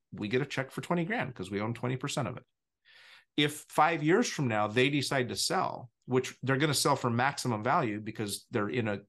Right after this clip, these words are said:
in an ecosystem with us. Let's say they, they sell for a million dollars. I'm gonna get a check for two hundred thousand dollars because I own twenty percent of it.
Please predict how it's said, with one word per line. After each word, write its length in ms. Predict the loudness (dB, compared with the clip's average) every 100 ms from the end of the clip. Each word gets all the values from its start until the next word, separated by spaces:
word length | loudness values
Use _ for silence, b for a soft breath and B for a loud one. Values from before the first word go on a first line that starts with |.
| -6
in 140 | -2
an 180 | -2 -4
ecosystem 720 | -2 -2 0 -2 -2 -4 -8
with 120 | -2
us. 300 | 0 0 -4 B B B -2
Let's 220 | -2 2
say 180 | 2 4
they, 280 | 4 2 -2
they 200 | 0 2
sell 300 | 2 4 2
for 220 | 2 0 0
a 60 |
million 360 | 0 -2 -4 -2
dollars. 600 | 0 0 -4 -10 -12 -14 _ _ _ _ -4
I'm 220 | 0 2
gonna 160 | 2 4
get 140 | 2
a 40 |
check 240 | 0 -6 -6
for 100 | -4
two 180 | 0 0
hundred 200 | 0 -4
thousand 300 | -4 -2 0
dollars 360 | 0 0 -4 -6
because 180 | -6 -2
I 220 | 0 0 0
own 300 | -4 -6 -12 -14
twenty 220 | -12 -10
percent 340 | -6 -2 -2
of 60 |
it. 120 | -4